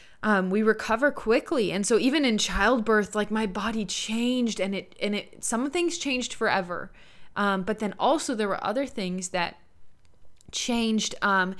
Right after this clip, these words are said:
and damage was done <laughs> in giving birth. That's just the reality of giving birth. And yet, and I even had a more difficult birth than a lot of people, and maybe I will share that on this podcast at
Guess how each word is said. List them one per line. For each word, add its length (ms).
and 360
damage 440
was 160
done 400
<laughs> 40
in 300
giving 420
birth. 300
That's 240
just 220
the 80
reality 560
of 400
giving 400
birth. 520
And 220
yet, 480
and 380
I 140
even 220
had 200
a 80
more 480
difficult 440
birth 240
than 120
a 80
lot 180
of 80
people, 300
and 220
maybe 340
I 100
will 140
share 260
that 160
on 200
this 200
podcast 760
at 140